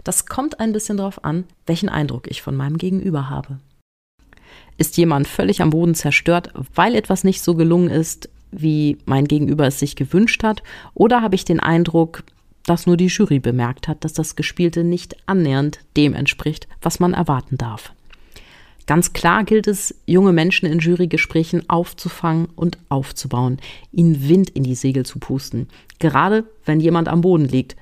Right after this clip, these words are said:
dann muss wirklich die volle Kunst des Feedbackgebens her. Dann nützt auch keine Sandwich-Technik, also das Misslungene zwischen zwei positiven Dingen einzubetten,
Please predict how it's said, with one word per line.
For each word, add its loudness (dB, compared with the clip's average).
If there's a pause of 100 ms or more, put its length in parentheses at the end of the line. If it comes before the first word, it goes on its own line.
(180)
dann 2
muss 0
wirklich -2
die -4
volle -2
Kunst -4 (120)
des -8
Feedbackgebens -2
her. -2 (560)
Dann 4
nützt 2
auch -2
keine 2
Sandwich-Technik, 0 (260)
also 2
das -2
Misslungene 2
zwischen -4
zwei -2
positiven -2
Dingen 0
einzubetten, 0